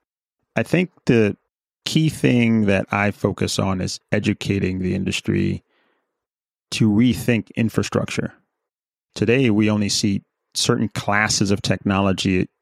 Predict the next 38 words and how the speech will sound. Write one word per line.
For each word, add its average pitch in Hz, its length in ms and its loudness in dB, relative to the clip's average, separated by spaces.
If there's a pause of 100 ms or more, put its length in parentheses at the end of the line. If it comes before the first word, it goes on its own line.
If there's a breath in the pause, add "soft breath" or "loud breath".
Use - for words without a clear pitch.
as 90 200 -2
potential - 520 -2
additions 98 480 -2
to - 80 -4
infrastructure. - 680 -2 (680)
If 117 100 0
I 117 100 2
say 120 180 2
the 107 80 2
word 107 200 2
data 110 200 2
center 98 260 0
to 98 120 -2
everybody, 92 420 -2
they 98 120 0
just 101 180 -2
think 95 140 -4
of 95 120 -4
it 95 80 -4
as 92 180 -4
load. 107 440 0 (180)
The 87 140 -6 (120)
grid 113 280 2
is, 92 260 -4 (180)
is 98 160 -2
servicing 113 840 0
that 98 260 -4 (520)
system, 95 540 -2 (120)
is, - 320 -6
you 90 120 -4
know, 85 80 -4
the 87 80 -4
grid 113 220 2
is 95 80 -2
servicing 95 540 -4
the 87 60 -4
data 98 240 0
center. - 320 -6